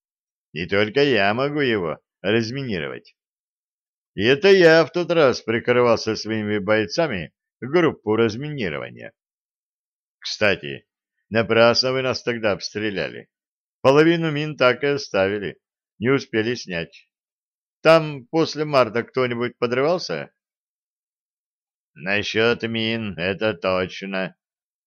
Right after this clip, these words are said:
заметил Алдат. "В начале апреля корова забрела туда и наступила на мину. Полбока вырвала.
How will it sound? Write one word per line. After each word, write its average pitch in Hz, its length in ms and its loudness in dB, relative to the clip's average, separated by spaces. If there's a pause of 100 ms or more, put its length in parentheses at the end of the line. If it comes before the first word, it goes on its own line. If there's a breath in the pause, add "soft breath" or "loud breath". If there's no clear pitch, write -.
заметил 117 580 2
Алдат. 110 500 2 (1000)
"В 78 80 -12
начале 104 640 2
апреля 123 640 2
корова 113 440 0
забрела 113 520 2
туда 110 420 -2
и 107 40 -6
наступила 101 720 -6
на 127 120 -4
мину. 104 520 -8 (840)
Полбока 135 600 4
вырвала. 135 640 2